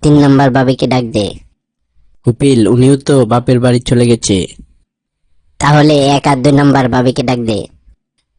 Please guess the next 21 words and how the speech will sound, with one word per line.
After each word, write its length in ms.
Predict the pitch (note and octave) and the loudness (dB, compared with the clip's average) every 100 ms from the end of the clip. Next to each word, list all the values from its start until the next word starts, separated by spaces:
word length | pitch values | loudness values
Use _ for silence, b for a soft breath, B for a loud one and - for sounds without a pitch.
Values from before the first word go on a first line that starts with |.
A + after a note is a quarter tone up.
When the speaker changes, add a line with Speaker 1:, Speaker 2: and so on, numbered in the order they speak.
| _ _ _ - | _ _ _ -6
Speaker 2:
কুপিল, 500 | C3+ A#2+ D#3 C#3+ B2+ | -6 0 2 2 2
কুপিল, 460 | - A#2+ - C3 A#2+ | 0 -4 0 0 0
তারাও 360 | - A#2+ B2+ | -2 0 0
তো 280 | C3 C#3 B2 | 0 0 0
বাসায় 400 | G2 A2+ - A2 | 0 -2 0 0
নেই। 440 | A2 G#2 G2 E2+ - _ _ _ _ _ _ _ _ _ _ | 0 0 0 -2 -8 _ _ _ _ _ _ _ _ _ _
Speaker 1:
হাই 300 | D3 D#3 D#3 | -2 0 2
রে 140 | C#3+ | 2
আমার 300 | C3+ C3 C3 | 2 2 0
কপাল, 540 | B2+ C3 C3 C3 C3 G#2 | -2 -4 0 0 0 -2
চারটা 460 | - B2+ B2+ - C3+ | -4 -6 -6 -4 0
বউতে 340 | B2+ B2+ - | 2 0 -2
কেউ 260 | B2+ C3 C3 | -2 0 0
আজ 380 | A#2 A#2 A2 - - | 0 -2 -4 -8 -6
একটা 400 | A#2+ - - C#3 | -8 -6 -4 0
বউ 200 | C3 B2+ | 2 2
নেই। 500 | A#2+ A#2+ A#2 G2+ - - - _ _ _ _ _ - | 2 0 0 -2 -6 -12 -20 _ _ _ _ _ -8
Speaker 2:
কুপিল, 460 | - B2+ E3 C#3+ B2 | -6 -2 0 0 0
কুপিল, 520 | - B2+ D#3 C3+ A2 - _ _ | -2 0 2 2 0 -4 _ _
কি 200 | - D#3+ | -4 2
হয়েছে? 640 | C#3 C#3+ B2+ - G#2+ G2 | 4 4 2 0 0 0